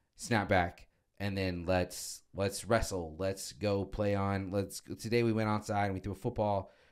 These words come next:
played T-ball, we did all these kinds of things, um, instead of just sitting somewhere. And, like, it's funny because before we went outside, my, my, I was trying to convince my kids to sit down and watch T V because I was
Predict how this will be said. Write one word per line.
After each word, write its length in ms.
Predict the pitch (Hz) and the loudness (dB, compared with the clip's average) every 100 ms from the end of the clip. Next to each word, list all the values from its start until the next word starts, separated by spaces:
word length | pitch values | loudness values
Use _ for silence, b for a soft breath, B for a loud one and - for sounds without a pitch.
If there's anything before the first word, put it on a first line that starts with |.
| _ | _
played 280 | 123 98 - | 0 0 -2
T-ball, 720 | - 120 107 101 95 95 - _ - | -4 0 2 4 2 -2 -10 _ -4
we 100 | 110 | 2
did 60 | |
all 120 | 110 | 4
these 140 | 110 107 | 2 0
kinds 200 | 107 98 | -4 -4
of 80 | 92 | -2
things, 480 | 107 98 92 - - _ _ _ | -2 -2 -6 -12 -16 _ _ _
um, 560 | 98 98 95 92 92 - | -2 0 0 -2 -6 -8
instead 340 | 101 98 - 101 | -6 -6 -2 -2
of 80 | 90 | -2
just 320 | 92 - - _ | -8 -10 -14 _
sitting 360 | - 113 107 | -4 -2 -2
somewhere. 320 | 92 90 85 73 | -4 -6 -6 -4
And, 140 | 107 | 0
like, 240 | 113 107 - - - | 2 2 -2 -20 -4
it's 200 | 123 - | -2 2
funny 300 | 170 170 110 | 4 4 2
because 380 | 101 - 110 | 0 0 -2
before 720 | - 107 - - 127 135 120 107 | 0 -4 -4 0 4 6 6 4
we 160 | 104 | 0
went 200 | 101 107 | 0 0
outside, 640 | 104 95 117 117 87 85 - _ _ _ _ | 0 -2 -4 -2 -2 -6 -10 _ _ _ _
my, 300 | 98 107 101 - _ | 2 2 2 -4 _
my, 280 | 110 104 101 - | -2 -2 -2 2
I 260 | - 131 | 6 6
was 220 | 139 110 - | 6 4 0
trying 360 | - 101 90 | -2 -2 -2
to 100 | 90 | -6
convince 420 | 87 87 90 87 | -6 -4 -4 -6
my 120 | 90 82 | -8 -8
kids 380 | 90 76 - | -6 -8 -10
to 120 | - 90 | -12 -10
sit 240 | - 92 | -10 -8
down 160 | 87 80 | -6 -6
and 100 | 80 | -8
watch 260 | 76 - | -10 -10
T 140 | - 78 | -12 -10
V 180 | 78 | -10
because 220 | 64 85 95 | -12 -8 -6
I 60 | |
was 180 | 127 - | -6 -8